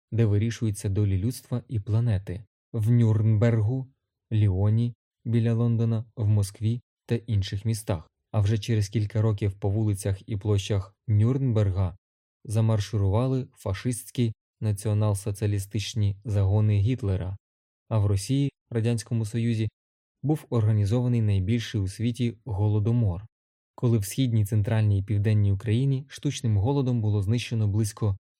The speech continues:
п'ятнадцять мільйонів людей. Не обминула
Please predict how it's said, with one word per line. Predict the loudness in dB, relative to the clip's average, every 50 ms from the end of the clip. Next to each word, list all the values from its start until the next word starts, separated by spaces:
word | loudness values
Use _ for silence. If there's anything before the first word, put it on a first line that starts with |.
| _ -4
п'ятнадцять | -2 -2 0 0 0 0 0 0 0 -2 -4 -4 -6 -6 -6 -8 _
мільйонів | -2 2 2 4 4 4 2 2 2 2 0 0 0
людей. | 0 0 0 0 -2 -2 -4 -8 -14 -16 _ _ _ _ _ _ _ 0
Не | 2 4 4
обминула | 4 2 2 2 2 2 0 0 0 0 0 -2 -2